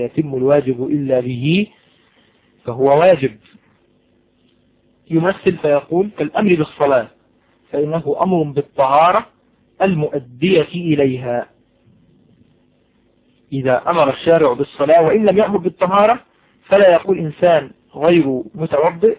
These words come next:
أنه يقيم الصلاة امتثالا للأمر، بل الأمر بالشيء أمر به وبما لا يتم إلا به. ويمثل الفقهاء على ذلك من فروع الفقهاء، دائما نحاول نخرج الفروع على الأصول كما ذكرنا في أول محاضرة، من تخريج ذلك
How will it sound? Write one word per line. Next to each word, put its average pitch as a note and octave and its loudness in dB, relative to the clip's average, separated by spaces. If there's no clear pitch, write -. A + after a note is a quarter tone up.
أنه E3 -4
يقيم D#3 -2
الصلاة C#3+ -2
امتثالا E3 -4
للأمر، C#3 -4
بل B2+ -6
الأمر C#3 -6
بالشيء F#3+ -2
أمر E3+ -2
به F3+ -2
وبما D#3 2
لا E3 2
يتم E3 -2
إلا E3 0
به. B2 -6
ويمثل D3 0
الفقهاء D3+ -2
على C3 -2
ذلك B2+ -8
من C#3 -6
فروع D3 0
الفقهاء، C3 -4
دائما D3+ -4
نحاول D#3 -6
نخرج D#3+ 0
الفروع C#3+ 0
على D3 2
الأصول C#3+ -6
كما B2 -12
ذكرنا C3 -12
في - -10
أول C#3+ -2
محاضرة، C3 -8
من C#3 -12
تخريج E3 -4
ذلك E3 -2